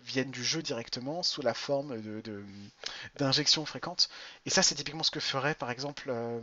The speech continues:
certains dérivés de For the Queen. Alors, For the Queen amène du contenu à chaque moment où on joue par des cartes, qui sont des cartes de drama. Elles parlent assez peu du voyage, elles parlent assez peu de ce qu'on voit autour, même si, euh, For the Queen raconte un voyage, justement. C'est un, un super bon exemple, je pense, euh,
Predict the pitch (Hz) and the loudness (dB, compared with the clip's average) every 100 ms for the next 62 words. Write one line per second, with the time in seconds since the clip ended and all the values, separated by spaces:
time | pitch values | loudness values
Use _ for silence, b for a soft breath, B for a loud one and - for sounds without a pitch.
0 | 117 117 120 - 135 - 139 127 127 151 | -6 -12 -4 0 0 0 -2 0 0 -2
1 | - 139 147 - 143 127 - - B B | -2 -2 -4 -4 -6 -8 -18 -18 B B
2 | 147 175 165 - 202 180 - 139 147 151 | 4 6 4 4 0 0 2 2 2 0
3 | 170 151 - 156 156 165 160 B B B | 0 0 -2 -2 -2 -6 -6 B B B
4 | B B 139 143 - 139 139 127 123 127 | B B 4 4 2 -2 0 0 0 -2
5 | 156 - 104 107 - 165 - - B B | -4 -6 -4 -2 2 2 2 -2 B B
6 | B B - 170 160 185 170 143 135 147 | B B 8 10 10 8 6 6 8 8
7 | 143 135 - 127 135 135 156 - 147 139 | 10 8 6 2 2 2 2 0 -4 2
8 | 147 139 127 113 123 123 143 143 - 139 | 6 6 4 0 0 0 -2 2 2 2
9 | 123 131 - 139 113 117 117 - - 120 | 0 0 0 -4 -4 -4 0 2 2 2
10 | 107 104 - 151 123 151 135 160 147 127 | 0 0 -2 -4 -2 -2 0 0 0 -2
11 | 107 120 110 - - - - - 101 107 | 0 0 0 0 0 -2 -8 -6 -6 -8
12 | 117 - - 160 135 127 123 147 - 131 | -6 -2 2 4 4 0 0 -2 -4 -8
13 | 139 131 - 117 | -4 -2 0 -2